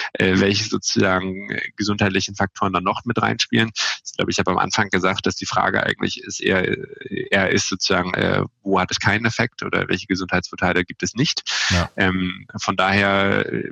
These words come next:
Speaker 1: merke ich bei mir einfach allgemein eine Vitali-, eine, eine gesteigerte Vitalität, eine gesteigerte Lebensfreude, was sicherlich auch so ein bisschen mit S A D zusammenhängt. Ähm, und da merke ich einfach, dass wenn ich die Sauna nutze, dass sie mir irgendwie wirklich pure Lebenskraft gibt,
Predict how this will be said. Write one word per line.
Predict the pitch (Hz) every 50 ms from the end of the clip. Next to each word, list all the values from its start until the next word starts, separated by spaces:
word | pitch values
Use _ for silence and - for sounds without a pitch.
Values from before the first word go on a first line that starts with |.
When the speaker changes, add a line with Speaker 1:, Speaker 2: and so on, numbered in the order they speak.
| -
Speaker 1:
merke | - 104 101 95 - 90
ich | 98 120 - -
bei | 117 104
mir | 104 104 104 98
einfach | 101 95 - 95 -
allgemein | - - 98 98 98 92 90 87 90 92 92 92 92 - -
eine | 95 92 87 -
Vitali-, | 92 - - 95 85 - 87 82 80 87 - _
eine, | 92 90 87 90 - -
eine | 90 87 87 92 90
gesteigerte | - - - - 92 95 98 95 - - - -
Vitalität, | - 95 - - 87 90 87 - - - 87 -
eine | - 85
gesteigerte | - 80 - - 90 87 87 87 - 87
Lebensfreude, | 87 87 87 - - - - - 90 85 85 -
was | - 87 -
sicherlich | - - - 87 80 87 - -
auch | 80 -
so | - 92
ein | 87
bisschen | - - - -
mit | 90 87 -
S | 85 87 -
A | - -
D | - - 92 95
zusammenhängt. | - - 101 98 92 95 95 92 95 95 95 - - - - - - - - - - - -
Ähm, | - - 90 87 87 87 90 87 87 87 87 90 98 - - - -
und | 95 92 92 - 92 -
da | - 95 87
merke | 87 90 90 - -
ich | 98 92 90
einfach, | 90 90 - 87 90
dass | - 92 -
wenn | 92 -
ich | 92 90
die | - 90
Sauna | 85 85 85 92 92 90 87 90 98 - - -
nutze, | 92 98 104 - - - 113 104 101 98 - - - - - - -
dass | - - -
sie | - 95
mir | 95 92 92
irgendwie | 87 92 92 92 90 87
wirklich | 90 - - 92 - -
pure | - - 92 - - 87
Lebenskraft | 85 92 - - - - - - 95 - -
gibt, | - 127 - - - - -